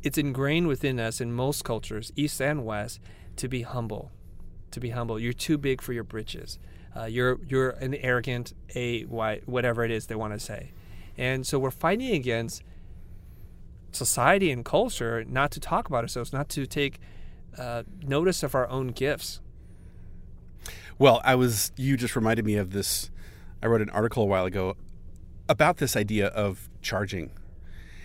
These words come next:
Speaker 2: And in it, I asked this question.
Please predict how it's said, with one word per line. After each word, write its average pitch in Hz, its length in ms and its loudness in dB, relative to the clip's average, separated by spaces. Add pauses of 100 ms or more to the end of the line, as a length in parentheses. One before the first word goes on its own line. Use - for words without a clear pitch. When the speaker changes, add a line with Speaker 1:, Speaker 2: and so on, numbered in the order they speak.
(220)
Speaker 2:
And 113 480 4 (840)
in 175 120 6
it, 175 140 8
I 123 120 6
asked 123 200 2
this 123 180 0
question. - 680 -4